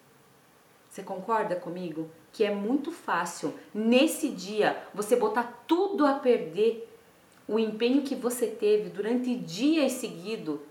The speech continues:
tendo uma alimentação saudável e equilibrada? Por quê? Porque você não tem metas bem claras e bem específicas.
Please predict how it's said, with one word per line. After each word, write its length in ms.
tendo 240
uma 120
alimentação 580
saudável 680
e 140
equilibrada? 680
Por 180
quê? 220
Porque 280
você 280
não 200
tem 220
metas 600
bem 420
claras 680
e 80
bem 240
específicas. 920